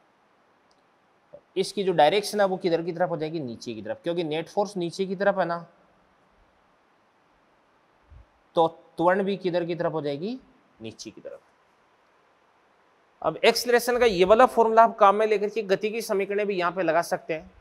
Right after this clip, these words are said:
यहाँ पर मैं ये मान के चल रहा हूँ कि आपका जो liquid है वो नॉन विस्कस है, यानी अश्यान है, यानी इसके अंदर किसी प्रकार की श्यानता नहीं है, यानी श्यान बल नहीं लग रहा है अभी।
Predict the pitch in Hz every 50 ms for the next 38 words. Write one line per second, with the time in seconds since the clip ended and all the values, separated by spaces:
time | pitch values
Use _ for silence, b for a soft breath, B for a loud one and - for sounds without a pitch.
0 | _ _ _ _ _ _ _ _ _ _ _ _ _ - 123 127 147 160 190 190
1 | 240 233 233 247 240 208 196 233 247 226 226 220 220 214 233 220 - 220 220 233
2 | 240 240 240 247 220 196 190 190 - 226 202 226 214 185 185 - - 196 226 185
3 | 156 120 - - - - 190 196 185 160 156 160 180 202 208 196 220 220 - -
4 | - 220 208 - 202 190 190 202 202 202 - - 190 214 208 - - 190 160 147
5 | 131 110 113 135 _ _ _ _ _ _ _ _ _ _ _ _ - 127 156 170
6 | 202 214 - 214 208 - - 226 214 208 226 208 214 - 196 - - 233 214 220
7 | 196 190 190 190 185 196 220 196 - - - 185 160 160 160 - 175 165 165 180
8 | 196 208 208 208 196 196 208 208 202 - - 180 165 160 156 151 160 170 165 156
9 | 160 139 107 95 92 98 95 98 85 90